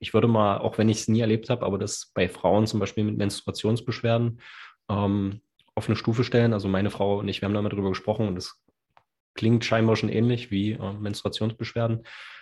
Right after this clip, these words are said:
Also einfach so ein Ziehen, so ein, so ein Stechen, so dass du eigentlich am liebsten dich einfach nur auf den Boden legen willst.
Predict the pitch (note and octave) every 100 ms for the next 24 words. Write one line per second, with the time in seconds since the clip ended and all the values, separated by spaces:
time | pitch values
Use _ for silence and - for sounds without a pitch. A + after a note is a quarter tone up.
0 | - - F#2 F#2 F#2+ - F#2+ F#2 - A#2+
1 | A#2+ A2 G2 F#2 F#2+ F#2+ - G#2+ - A2+
2 | G#2 F#2+ - - F#2+ G2+ F#2+ G2+ G2+ G#2+
3 | G2 F2+ G2 G2 F#2+ G2+ A2 A2+ A2 A2+
4 | A2 -